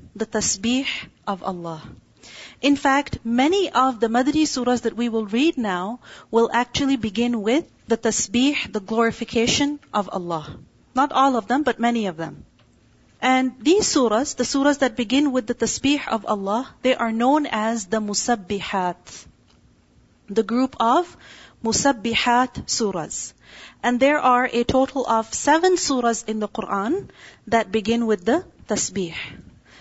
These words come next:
Firstly, we learn about, we learned Surah Isra, Surah Bani Israel, "سبحان الذي أسرى بعبده ليلا من المسجد الحرام." Right? And the next surah is Suratul Hadid.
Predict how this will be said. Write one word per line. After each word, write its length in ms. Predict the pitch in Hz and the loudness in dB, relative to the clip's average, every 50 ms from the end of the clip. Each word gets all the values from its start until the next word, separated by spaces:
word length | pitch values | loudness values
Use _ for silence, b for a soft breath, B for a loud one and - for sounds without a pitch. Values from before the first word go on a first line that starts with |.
| b b | b b
Firstly, 480 | _ - 269 277 269 - - - 277 285 | _ 2 2 2 2 0 -4 -2 -2 -2
we 180 | 262 247 233 220 | 0 -2 0 0
learn 220 | 233 240 254 247 | 2 2 2 0
about, 400 | 240 214 233 233 254 285 285 - | 0 0 2 0 0 -2 -4 -6
we 180 | 220 214 240 233 | -2 -2 0 2
learned 300 | 233 240 247 254 247 - | 2 0 0 0 -2 -4
Surah 240 | - 240 226 226 - - - 220 | -4 -2 -2 -4 -4 -4 -6 -6
Isra, 380 | 214 - - 220 220 254 302 320 - - | -4 -4 -2 0 0 0 0 -2 -8 -12
Surah 260 | - - - 220 220 | -8 -6 -4 -4 -4
Bani 300 | 202 185 220 214 220 226 | -2 -2 -2 -2 0 -4
Israel, 540 | - 202 - - 208 202 202 214 220 262 311 | -4 -6 -6 -4 -4 -4 -4 -2 -4 -4 -4
"سبحان 720 | - - - 220 202 196 - - - 233 226 226 226 220 | -4 -2 -2 -2 -2 -4 -6 -2 -2 -2 -2 -2 -2 -2
الذي 560 | 214 208 202 214 233 247 247 285 320 370 381 B B B B B B B B B | -2 -2 0 0 0 0 2 0 0 -2 -4 B B B B B B B B B
أسرى 380 | 220 233 - - - 233 220 214 | -2 -2 -2 -2 0 0 0 2
بعبده 600 | 196 214 202 196 226 214 185 220 208 208 214 208 | 2 0 0 0 -2 -2 -2 -6 -6 -4 -2 0
ليلا 300 | 208 220 247 254 285 330 349 | 2 2 2 2 2 2 2
من 160 | 311 254 214 | 2 0 0
المسجد 460 | 208 202 208 214 220 - - 226 196 | -4 -2 -2 -4 -4 -4 -6 -6 -6
الحرام." 460 | 196 190 - - 185 170 170 160 151 139 123 - - - _ _ _ _ _ _ _ | -6 -8 -6 -6 -6 -6 -6 -10 -12 -14 -18 -20 -20 -20 _ _ _ _ _ _ _
Right? 240 | - 233 294 370 - B B B B B B B B B B B B B B - | -10 -8 -8 -8 -10 B B B B B B B B B B B B B B 0
And 380 | 240 247 247 240 240 247 208 - | 2 2 4 2 0 -2 -6 -4
the 100 | 202 226 | -4 0
next 300 | 233 254 330 359 - - | 2 2 2 2 2 -2
surah 280 | - 302 277 262 247 247 | 0 0 2 2 2 2
is 200 | - 247 285 302 | 4 2 2 2
Suratul 400 | - - 269 262 254 254 262 240 | 2 0 2 2 2 2 2 -2
Hadid. 400 | 220 - 233 220 190 202 185 165 | 0 0 -2 -2 -2 -4 -6 -6